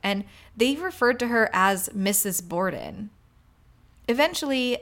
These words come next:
Lizzie and Emma stopped having meals with their parents altogether and lived kind of independent lives, but they still lived within the same household. Although I'm sure there were a number of factors at play in the relationships,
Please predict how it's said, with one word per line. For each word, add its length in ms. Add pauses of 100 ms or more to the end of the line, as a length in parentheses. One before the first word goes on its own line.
Lizzie 340
and 140
Emma 320
stopped 380
having 320
meals 280
with 120
their 120
parents 500
altogether 760
and 240 (340)
lived 320
kind 360
of 160
independent 760
lives, 600
but 380 (260)
they 140
still 420
lived 280
within 260
the 60
same 240
household. 580 (800)
Although 260
I'm 120
sure 280
there 120
were 160
a 160
number 760
of 200
factors 560
at 220
play 480
in 160
the 100
relationships, 960